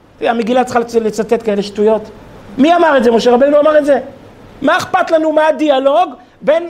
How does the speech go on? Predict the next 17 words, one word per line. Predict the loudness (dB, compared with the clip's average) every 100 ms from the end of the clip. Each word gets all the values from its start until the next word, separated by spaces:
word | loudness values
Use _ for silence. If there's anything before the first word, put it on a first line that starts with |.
| -10
אחשוורוש | -10 -6 -2 0 0 -2
לבין | -4 -4
הסריסים? | -4 -8 -10 -14 -14 -16 -20 _
מה | -4 -2
גם | -2 -4
שהמדרש | -6 -8 -6 -6 -6
אומר, | -4 -2 -2 -4
איזה | -6 -6
טיעון | -4 -2
אידיוטי. | -2 0 0 0 -6 -12 -20 _ _ _ -10
אפשר | -4 -4 -2
באמת | -4 -4 -6
להכריח | -6 -8 -4 -6 -4
אישה | -2 -2
לכבד | -2 -4 -4
את | -2
בעלה? | 2 2 0